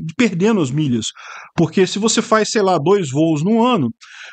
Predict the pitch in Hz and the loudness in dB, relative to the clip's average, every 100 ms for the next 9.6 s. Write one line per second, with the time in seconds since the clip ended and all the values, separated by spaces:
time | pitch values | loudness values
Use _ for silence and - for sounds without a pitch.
0 | - 180 185 175 190 214 214 220 190 185 | 0 0 0 0 2 4 2 2 0 2
1 | 185 190 185 196 165 156 160 180 156 151 | 2 2 0 0 2 2 0 -2 -2 0
2 | 151 226 247 247 240 233 240 240 233 233 | 2 2 2 -2 -2 -2 0 2 2 2
3 | 226 233 214 - 196 202 - - 214 - | 0 2 0 0 0 0 -2 -2 -2 0
4 | 196 202 202 196 190 185 - 190 - 202 | 0 0 -2 -2 -2 0 -2 -4 -2 -4
5 | 196 185 147 185 196 - - - 196 190 | -2 -2 0 -2 -4 -14 -6 2 2 2
6 | - 196 190 190 190 - 170 170 175 175 | 0 0 2 0 -2 0 0 0 -2 -2
7 | 196 196 165 208 151 131 160 180 - 160 | 0 0 2 2 2 0 0 -4 -2 -2
8 | 156 170 156 165 151 160 160 143 143 139 | 0 0 2 2 0 0 0 0 0 0
9 | 175 220 240 196 208 | 0 0 2 2 0